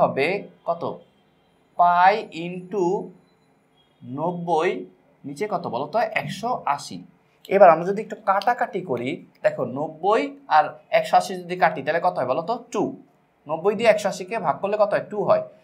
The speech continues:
তাইলে বলো তো নাইনটি ডিগ্রি মানে কত হইলো? নাইনটি ডিগ্রি মানে হলো পাই by টু। শোনো,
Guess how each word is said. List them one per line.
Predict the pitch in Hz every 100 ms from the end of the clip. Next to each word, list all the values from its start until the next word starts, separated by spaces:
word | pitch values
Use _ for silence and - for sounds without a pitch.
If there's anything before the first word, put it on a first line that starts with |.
| _ -
তাইলে | 160 180
বলো | 127 160
তো | 175 147 147 - _ -
নাইনটি | 120 127 151 175 233
ডিগ্রি | 214 214 196 220
মানে | 180 160 170
কত | 170 180
হইলো? | 175 170 196 - _ _
নাইনটি | 127 139 180
ডিগ্রি | 185 190 190
মানে | 170 175
হলো | 202 220 175
পাই | 151 151 151
by | 175 220 285 - _ _ _
টু। | 131 92 - - _ _ _ _ _ _ _ _ _ _ _ _ _ _ _ _
শোনো, | - 147